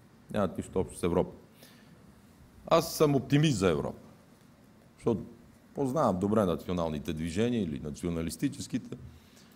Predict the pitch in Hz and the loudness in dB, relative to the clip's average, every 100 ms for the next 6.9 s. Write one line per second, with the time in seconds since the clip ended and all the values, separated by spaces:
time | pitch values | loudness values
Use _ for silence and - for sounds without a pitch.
0 | - - - 120 123 110 80 80 120 131 | -20 -16 -4 0 4 4 4 2 2 4
1 | 127 123 120 127 120 - - - - - | 2 0 -2 -6 -8 -18 -20 -20 -20 -20
2 | - - - - - _ - 117 - 127 | -20 -20 -20 -20 -20 _ -2 -2 2 0
3 | 101 101 104 101 98 82 95 73 - - | 2 0 0 0 -2 0 0 0 -6 -16
4 | - - _ - - - - - - - | -20 -20 _ -20 -20 -20 -20 -20 -20 -20
5 | - - - - - - - - - 101 | -20 -20 -20 -20 -20 -20 -20 -14 -8 2
6 | 127 101 87 - 123 156 156 185 151 | 4 6 4 2 2 4 4 0 -4